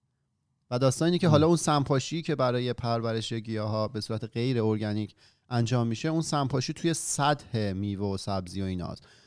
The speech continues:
Speaker 1: و مثلاً تو اگه خوب بشوری، اون سمه از بین میره. <clears throat> در صورتی که این مواد حال کارسینوژن توی عمق اون گیاه و میوه و سبزیه و شما بخورید، قطعاً اونا رو خوردید. و این باور غلطیه که، اه، آدما فکر می‌کنن مثلاً سم طبیعی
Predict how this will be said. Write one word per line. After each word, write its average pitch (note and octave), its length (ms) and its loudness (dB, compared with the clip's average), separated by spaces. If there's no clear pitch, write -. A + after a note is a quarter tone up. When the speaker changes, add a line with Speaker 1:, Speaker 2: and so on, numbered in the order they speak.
Speaker 1:
و A2+ 60 -2
مثلاً A#2 180 2
تو C#3 120 2
اگه B2+ 180 4
خوب A#2+ 300 2
بشوری، B2 340 2
اون D3 120 2
سمه C3 360 0
از A2+ 220 2
بین B2 180 0
میره. G2 240 -2
<clears throat> - 280 -12
در C3 160 4
صورتی C#3+ 420 -2
که E3 500 2
این D3 140 0
مواد C3 340 6
حال B2 220 0
کارسینوژن B2+ 680 0
توی E3 380 0
عمق D#3+ 300 6
اون D#3 200 4
گیاه C#3 380 2
و C3+ 40 4
میوه B2+ 260 0
و B2+ 40 -2
سبزیه B2 480 -2
و A#2+ 100 0
شما A#2 240 -2
بخورید، B2 580 -4
قطعاً C3 280 -2
اونا C3 160 2
رو C3+ 60 2
خوردید. A#2 500 -2
و C#3 40 0
این F3+ 180 6
باور E3 420 10
غلطیه D3+ 640 6
که، A2+ 560 0
اه، A2 320 -2
آدما A2+ 380 0
فکر C3+ 260 -6
می‌کنن C3+ 240 -2
مثلاً B2+ 280 -2
سم A#2+ 480 0
طبیعی A#2 840 -4